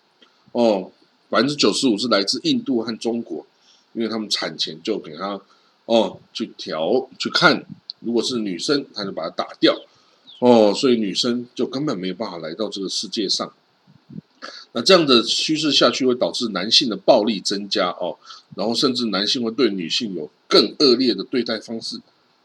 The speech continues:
哦，就像塔利班在阿富汗干的事情这样，哦，强制把你，哦，婚配。你要是女生不想结婚，塔利班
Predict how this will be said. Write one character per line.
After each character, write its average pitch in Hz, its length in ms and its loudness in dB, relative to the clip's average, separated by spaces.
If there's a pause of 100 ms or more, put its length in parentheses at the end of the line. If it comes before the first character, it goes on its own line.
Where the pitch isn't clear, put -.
(140)
哦， 120 300 0
就 120 100 -4
像 117 160 -4
塔 - 200 -10
利 131 100 -2
班 120 260 -6 (400)
在 110 120 0
阿 113 140 -4
富 123 140 -6
汗 117 140 -4
干 107 200 2
的 87 60 -4
事 - 180 -4
情 - 240 -6 (480)
这 107 180 2
样， 101 280 -2
哦， 90 180 -10
强 117 320 0
制 139 200 -2
把 98 180 -4
你， 101 200 -6 (560)
哦， 98 280 -2 (340)
婚 143 240 2
配。 156 300 2 (540)
你 101 120 -6
要 127 160 4
是 135 460 2
女 107 140 -4
生 143 220 0
不 156 120 -6
想 104 180 -2
结 101 180 -2
婚， 123 240 -2 (140)
塔 - 120 -8
利 110 100 0
班 113 280 -2